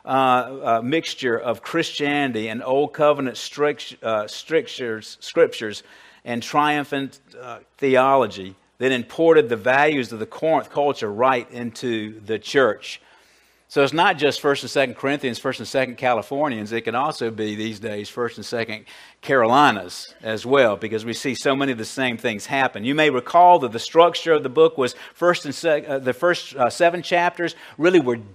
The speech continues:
deep in their theological import, and we, uh, really enjoyed some of the, the great depths of Scripture that we looked at. Then chapters eight and nine explained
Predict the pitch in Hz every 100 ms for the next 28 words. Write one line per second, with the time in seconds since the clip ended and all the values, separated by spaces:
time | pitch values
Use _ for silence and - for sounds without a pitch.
0 | - 156 185 120 - 117 113 127 110 147
1 | 143 127 135 135 131 113 120 123 120 123
2 | 98 98 113 113 120 120 113 110 123 160
3 | 156 120 110 131 143 123 - 143 123 110
4 | 104 - - - 120 135 117 104 127 147
5 | - 110 - 139 139 - 113 113 113 120
6 | 139 - 113 117 147 135 160 151 113 151
7 | 156 131 135 160 143 - - 147 151 143